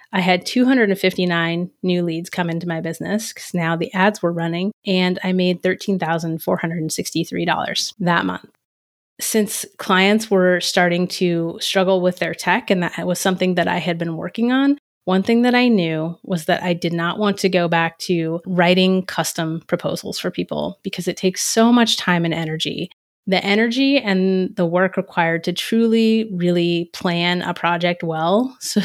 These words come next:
so that it goes well is a lot of work. And I didn't want to go back to doing custom proposals for folks. And so that's when I created Insourced. And that is my container where we do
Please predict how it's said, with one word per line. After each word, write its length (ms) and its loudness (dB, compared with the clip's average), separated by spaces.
so 220 2
that 140 2
it 80 -2
goes 280 -2
well 380 0
is 160 2
a 60 4
lot 220 4
of 60 2
work. 260 -4
And 100 -2
I 100 2
didn't 200 4
want 120 2
to 60 2
go 100 2
back 200 0
to 80 -12
doing 300 -2
custom 640 -2
proposals 480 2
for 140 -4
folks. 400 -2
And 140 -2
so 260 2
that's 320 0
when 140 2
I 80 2
created 600 0
Insourced. 640 -6
And 400 0
that 240 2
is 320 2
my 400 4
container 720 0
where 260 2
we 140 0
do 460 0